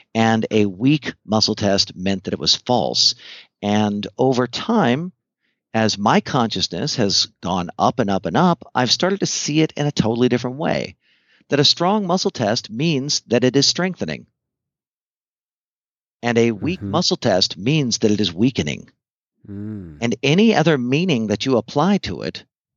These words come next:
Speaker 1: is nothing more than your meaning.
Speaker 2: Mm.
Speaker 1: And that there is no actual meaning to anything other than what we apply. So
Speaker 2: Mm-hmm.
Speaker 1: what I have done in my methodology, so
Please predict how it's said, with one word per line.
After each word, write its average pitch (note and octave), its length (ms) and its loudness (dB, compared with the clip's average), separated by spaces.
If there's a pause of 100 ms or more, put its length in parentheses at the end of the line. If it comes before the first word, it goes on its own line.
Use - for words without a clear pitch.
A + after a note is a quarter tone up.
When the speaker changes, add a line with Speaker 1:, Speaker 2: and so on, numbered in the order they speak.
(220)
Speaker 1:
is B2+ 140 -4
nothing E3 400 2
more C3 420 0
than G#2 240 0
your C3+ 480 2 (920)
meaning. E3+ 520 0 (640)
Speaker 2:
Mm. F#2+ 340 -10 (800)
Speaker 1:
And C3 140 -4
that D3+ 120 2
there D#3 200 2
is D#3 320 2
no B2+ 240 2 (100)
actual C3+ 520 -2
meaning A2+ 580 -4
to - 220 -4
anything A#2+ 540 0
other A2+ 180 4
than G2 260 0
what E2 240 -2
we F#2 200 0
apply. C3 560 -2 (340)
So C#3 540 2
Speaker 2:
Mm-hmm. F#2+ 200 -6 (800)
Speaker 1:
what C3+ 300 -2
I D#3+ 220 4
have A#2+ 260 0
done F2+ 260 -6
in A2 120 -6
my C3+ 180 4
methodology, G#2 640 -4
so A2 320 2